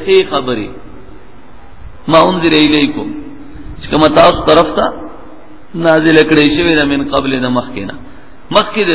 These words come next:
دې نه، "من قبل ان یاتیکم العذاب"، مخکې د دې نه چې راشي په تاسو باندې عذاب بغتتن ناڅاپه،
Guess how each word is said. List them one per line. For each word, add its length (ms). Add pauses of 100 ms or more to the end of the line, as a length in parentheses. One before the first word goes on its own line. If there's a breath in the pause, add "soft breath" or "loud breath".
دې 160
نه، 380
"من 280
قبل 320
ان 140
یاتیکم 640
العذاب"، 800 (560 loud breath)
مخکې 400
د 40
دې 100
نه 120
چې 100
راشي 320
په 120
تاسو 360
باندې 240
عذاب 480
بغتتن 500
ناڅاپه، 680